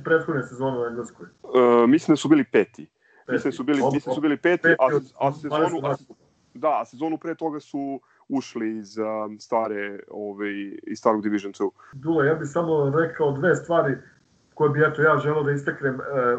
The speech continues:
Speaker 1: u vezi dva igrača, a vezano za Queen's Park Rangers, to je onaj gol Dragana Mancea, možda, ja kažem, svi su golovi, svi ti lepi golovi su lepi na svoj način,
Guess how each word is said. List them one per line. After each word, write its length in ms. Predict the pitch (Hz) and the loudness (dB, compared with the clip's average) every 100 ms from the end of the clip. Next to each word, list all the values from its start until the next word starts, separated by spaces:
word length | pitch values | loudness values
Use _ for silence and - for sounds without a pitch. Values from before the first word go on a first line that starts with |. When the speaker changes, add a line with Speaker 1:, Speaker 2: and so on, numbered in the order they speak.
| 135 | -2
Speaker 1:
u 100 | 131 | -2
vezi 320 | 147 147 131 | 0 0 -4
dva 240 | 127 156 | 0 2
igrača, 480 | 143 127 139 - 196 - - _ _ _ | 2 2 0 0 -4 -6 -8 _ _ _
a 80 | 117 | -4
vezano 300 | 135 139 131 | -2 0 -2
za 100 | 120 | -6
Queen's 280 | 117 143 - | -8 -8 -4
Park 200 | 131 127 | -4 -4
Rangers, 360 | 143 156 139 | -4 -4 -4
to 120 | - 156 | 2 4
je 320 | 143 139 - _ - - | 2 0 -10 _ -20 -6
onaj 200 | 147 156 | -4 0
gol 180 | 165 | 0
Dragana 380 | 143 143 147 156 | 2 2 2 2
Mancea, 680 | 131 139 170 - 175 156 139 - - 143 143 143 143 | 2 0 0 -2 2 4 2 -2 -16 -14 -10 -8 0
možda, 720 | 156 160 139 147 139 131 - _ _ _ - | 2 2 2 2 4 2 -2 _ _ _ -4
ja 220 | 135 131 | -4 0
kažem, 240 | 156 143 | -2 -2
svi 160 | 139 165 | -4 -6
su 140 | 156 | -6
golovi, 680 | 135 151 160 143 139 135 135 | 0 2 4 2 2 0 -4
svi 200 | - 160 | -8 -4
ti 60 | 160 | 2
lepi 260 | 160 160 165 | 4 2 2
golovi 300 | 151 160 147 | 2 4 2
su 120 | 131 | 0
lepi 200 | 156 156 | 0 0
na 100 | 147 | -4
svoj 180 | - 156 | 0 2
način, 340 | 156 156 143 | 2 2 -4